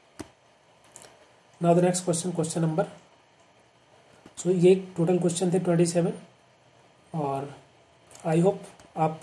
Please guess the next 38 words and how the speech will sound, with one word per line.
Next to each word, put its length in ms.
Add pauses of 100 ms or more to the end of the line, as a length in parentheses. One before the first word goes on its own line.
कितने, 220
आप, 200
आपके 300
कितने 220
answer 260
सही 240
हैं 120
कि 100
आप, 280
अ, 180
comment 240
box 180
में 100
करके 180
आप 100
बताइए 320
ट्वेंटी 300
सेवन 200
में 120
से। 160 (920)
और 280 (260)
ये 220
आज 200
की 100
वीडियो 220
में 80
इतना 140
ही। 140
Thank 240
you, 100
thank 200
you 100
very 220
much 140 (1040)
for 120
discussion 400
for 140
today। 200